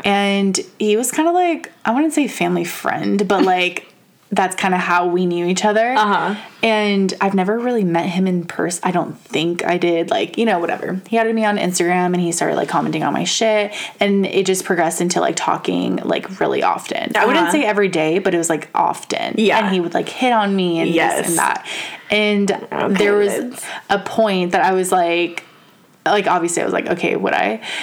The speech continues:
Speaker 1: But he was so cringy to me. Like, it was such a, like, ugh,
Speaker 2: Mm-hmm.
Speaker 1: cringe, cringe, cringe, cringe, cringe moment that I'm like, "Dude, this is why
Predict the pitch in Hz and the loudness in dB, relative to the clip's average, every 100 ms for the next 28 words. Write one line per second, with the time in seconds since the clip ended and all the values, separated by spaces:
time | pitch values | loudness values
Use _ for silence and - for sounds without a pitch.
0 | - - - - - - 202 208 196 202 | -10 -14 -20 -16 -14 -4 0 2 2 2
1 | 202 - - 180 208 220 - - 180 190 | 2 0 0 0 0 -2 -8 -4 0 2
2 | 190 - - - 208 208 - 208 220 240 | 0 -2 -4 -4 -4 -2 0 2 2 2
3 | 262 285 - - - - 208 190 208 202 | 0 -2 -8 -20 -20 -2 -2 0 0 2
4 | 202 - 180 175 196 175 165 - - 175 | 0 0 -2 0 0 2 0 -2 -4 -4
5 | - - - _ _ _ _ _ _ 208 | -6 -10 -16 _ _ _ _ _ _ 0
6 | 190 185 170 147 175 - - - - - | 0 0 0 0 0 0 -2 -4 -4 -4
7 | 202 - - - - - - - - - | -8 -8 -6 -6 -8 -10 -8 -8 -6 -6
8 | 180 - 165 175 180 170 156 165 185 208 | -6 -2 0 0 0 0 0 0 0 -2
9 | 220 - - - 151 - - 170 - _ | -6 -12 -6 -2 -2 -2 -10 -16 -18 _
10 | _ _ 202 196 208 196 - 180 208 - | _ _ -2 -2 -2 -4 -4 -2 -2 -6
11 | - 185 208 196 170 170 165 143 - - | -6 -4 -2 -2 0 2 2 0 -2 -4
12 | 185 | -6